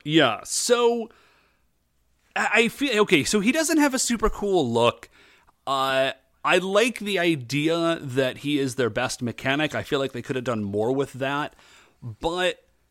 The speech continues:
like a lot of the character, or a lot of monsters in this season, he is mostly just there to be the dude with the wrench. Like, they really could have just given the wrench to, like,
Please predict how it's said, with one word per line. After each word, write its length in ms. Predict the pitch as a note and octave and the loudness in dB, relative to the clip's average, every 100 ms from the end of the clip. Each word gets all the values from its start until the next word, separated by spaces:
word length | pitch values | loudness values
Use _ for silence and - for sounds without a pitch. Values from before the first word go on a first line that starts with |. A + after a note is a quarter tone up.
| _ | _
like 380 | C3+ C#3 G#3 C4+ | -8 0 2 2
a 80 | D4 | -2
lot 380 | A#3+ D#3 E3+ A#3 | -2 -2 0 -2
of 80 | |
the 80 | G3 | -2
character, 560 | E3 - F3 F#3 - C#3 | -4 0 0 0 -2 -2
or 20 | |
a 40 | |
lot 280 | C3+ C#3 E3 | -2 0 0
of 80 | D#3 | 0
monsters 500 | B2 D3 - C3+ A2+ | 0 0 0 -2 -4
in 120 | - | -4
this 160 | C3 A#2+ | -4 -4
season, 580 | - F#3+ E3 B2+ A#2 A2+ _ _ _ _ | -4 -4 0 0 0 -4 _ _ _ _
he 800 | - - F#3 G#3 A3 A3 A3 G#3+ A3 | -16 -4 0 2 0 -2 -2 -2 -2
is 320 | F3+ F#3 E3 | 2 2 2
mostly 640 | E3 F3 A3+ D4+ - A3+ G#3 | 0 2 4 2 0 -2 0
just 380 | D#3+ F3 - B2+ | 2 0 -2 0
there 280 | C#3 C#3+ | 2 2
to 140 | C#3 C3+ | 0 -2
be 220 | A#2 C#3 | 0 -2
the 140 | A#2 | 0
dude 380 | A2 F#2+ B2+ C3+ | -6 -2 -2 0
with 260 | A#2+ B2 - | 0 -4 -4
the 60 | |
wrench. 520 | G#2 G#2+ A2+ E2 - A#2 | -10 -2 -2 -2 -8 -2
Like, 340 | C3+ C#3 C3+ - - - | 0 0 -2 -14 -20 -2
they 220 | D3 A#3+ | 2 2
really 480 | G#3 F3 C4+ B3 G#3 | 0 -4 -4 -4 -2
could 200 | F#3 D#3+ | 0 0
have 100 | C3+ | 0
just 300 | C#3 A#2+ A2+ | -4 -6 -2
given 280 | D3 D#3 | -2 0
the 80 | D3 | -2
wrench 380 | A#2 A2 A#2+ - | -2 -2 -2 -4
to, 100 | - | -4
like, 460 | A2+ A2 A2 F#2+ | 0 2 0 -4